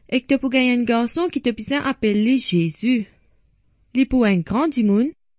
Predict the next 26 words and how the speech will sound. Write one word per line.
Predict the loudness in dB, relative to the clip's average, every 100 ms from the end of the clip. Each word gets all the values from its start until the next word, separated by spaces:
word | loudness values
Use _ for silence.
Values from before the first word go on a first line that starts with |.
| -4
ainsi | 0 0 0 0
bien | 2 0
que | 0
garçon | 2 0 2 0
du | 0 -4
Très-Haut, | -2 0 2 0 -2 _ _ _
c'est-à-dire | -4 -2 0 0 2 2
garçon | 2 0 0 -2
bon | 0 0
Dieu. | 0 -4 -6 -6 _ _ _ _ _ _ _
Saint-Esprit | -2 -2 2 0 2 0
pour | 2 4
venir | 4 4
l'eau | 2 2
toi | 0 0 0
et | -4
que | 0
la | -2
puissance | -2 -4 -2 -2 -4
du | -6
Très-Haut | -2 0 2 0
pour | -2
couvrir | -6 -2 0 0 -2
toi. » | -4 -4 -6 _ _ _ _ _ -2
Luc | -2 -2 -4
un, | 0 0